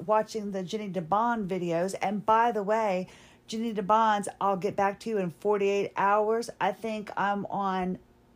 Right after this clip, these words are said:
seventy-two plus another twenty-four. So was that ninety-six? Yeah. <laughs> And I'm going to school.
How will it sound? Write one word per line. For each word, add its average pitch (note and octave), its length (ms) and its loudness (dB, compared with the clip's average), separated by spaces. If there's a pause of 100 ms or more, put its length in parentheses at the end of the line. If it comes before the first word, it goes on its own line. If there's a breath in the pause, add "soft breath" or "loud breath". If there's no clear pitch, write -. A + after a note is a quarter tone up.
(160)
seventy-two A3 840 -2
plus G#3 280 0
another F#3 400 0
twenty-four. A#3+ 880 0 (400 loud breath)
So A3 180 -2
was G#3+ 200 0
that G3 120 -2
ninety-six? A3+ 640 -4
Yeah. B3 520 -2
<laughs> A3+ 200 -4
And C4 100 6
I'm C4 140 2
going C#4+ 220 -2
to C#4 60 -10
school. C#4+ 460 -2